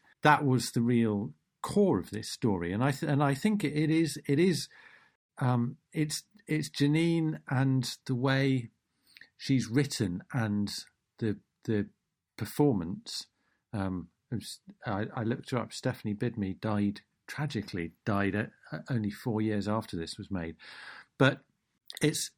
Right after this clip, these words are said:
it's, it's really compelling. The, the, the initial scene where we first meet them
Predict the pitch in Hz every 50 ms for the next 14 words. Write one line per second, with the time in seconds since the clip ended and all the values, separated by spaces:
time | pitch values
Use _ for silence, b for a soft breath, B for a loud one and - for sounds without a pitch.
0 | _ _ _ _ _ _ _ - - 160 156 - - _ _ _ _ - - 175
1 | 170 - - 135 175 202 208 170 143 139 - 147 147 147 190 214 220 151 95 82
2 | 82 85 117 117 117 117 _ _ - - - 143 139 135 - _ - - 143 131
3 | 135 135 165 202 202 - - 165 143 131 - - 185 190 147 110 95 87 95 110
4 | 110 110 110 110 113 113 - - - - 139 143 139 127 127 - - - - -
5 | B B B B B B B B B B B 131 135 147 151 151 151 - 117 92
6 | 78 80 85 -